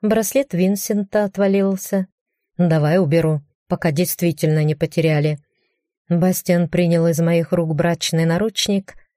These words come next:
и спрятал его в подпространстве. В комнате царила полутьма. На иллюзорном потолке мерцали звезды, но я отчетливо рассмотрела улыбку, мелькнувшую на губах Бастиана.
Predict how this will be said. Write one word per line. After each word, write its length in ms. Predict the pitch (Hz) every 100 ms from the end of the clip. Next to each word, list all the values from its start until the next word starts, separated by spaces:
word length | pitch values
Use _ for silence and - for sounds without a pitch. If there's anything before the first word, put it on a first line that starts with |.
| -
и 80 |
спрятал 600 | 196 - 165 170 - 185
его 320 | 196 190 165 175
в 120 | -
подпространстве. 1080 | 175 - 175 180 - 170 160 160 - 160 160 _ _ _ _ _ _ _ _ _ _
В 140 | -
комнате 600 | - 196 233 226 208 -
царила 520 | 196 - 175 175 175 175
полутьма. 800 | 185 185 180 - 170 165 160 160 _ _ _ _ _
На 200 | 180 190
иллюзорном 540 | 190 190 214 208 202 196
потолке 580 | 190 208 202 196 240
мерцали 520 | 233 156 - 170 160 156
звезды, 640 | 147 165 196 180 170 175 _ _ _ _ _ -
но 140 | 175
я 180 | 175 175
отчетливо 640 | 175 - 214 202 190 175
рассмотрела 680 | 175 - 185 175 185 185 180
улыбку, 480 | 180 185 202 - 156
мелькнувшую 880 | 160 160 - 165 165 - - 160
на 100 | 160
губах 380 | 156 160 165 160
Бастиана. 800 | 156 170 156 - 165 160 160 160